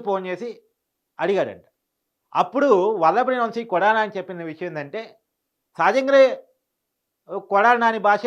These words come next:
మీ అందరికీ తెలుసు, తనదైన భాషలో చెప్తాడు కదా, ఆ భాషలో నేను మీకు చెప్పలేను. కాబట్టి మనకు తెలిసిన సమాచారం మేరకు, ఎందుకంటే ఇదంతా కూడా పోలీసులు గమనిస్తూ ఉన్నారు, ఎవరెవరు కాల్ చేస్తున్నాడు, ఏంటి, ఏం మాట్లాడుతున్నాడు అనేటువంటిది కొంత గమనించే ప్రయత్నం చేస్తూ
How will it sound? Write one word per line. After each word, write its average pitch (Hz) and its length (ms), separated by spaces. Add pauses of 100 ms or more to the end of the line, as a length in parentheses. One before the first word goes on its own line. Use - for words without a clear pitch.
(120)
మీ 196 140
అందరికీ 240 400
తెలుసు, 123 200 (1120)
తనదైన 226 340 (100)
భాషలో 220 300
చెప్తాడు 147 300 (240)
కదా, 190 140 (140)
ఆ - 60
భాషలో 226 460
నేను 214 120
మీకు 175 240
చెప్పలేను. 151 340 (720)
కాబట్టి 240 420 (500)
మనకు 170 380
తెలిసిన 226 200
సమాచారం 175 580
మేరకు, 123 240
ఎందుకంటే 202 340 (480)
ఇదంతా 196 360
కూడా 247 220
పోలీసులు 233 460
గమనిస్తూ 233 380
ఉన్నారు, 175 260
ఎవరెవరు 190 320
కాల్ 165 180
చేస్తున్నాడు, 165 340 (160)
ఏంటి, 170 200 (120)
ఏం 160 140
మాట్లాడుతున్నాడు 143 680
అనేటువంటిది 147 400 (460)
కొంత 196 140
గమనించే 190 420
ప్రయత్నం 156 360
చేస్తూ 156 240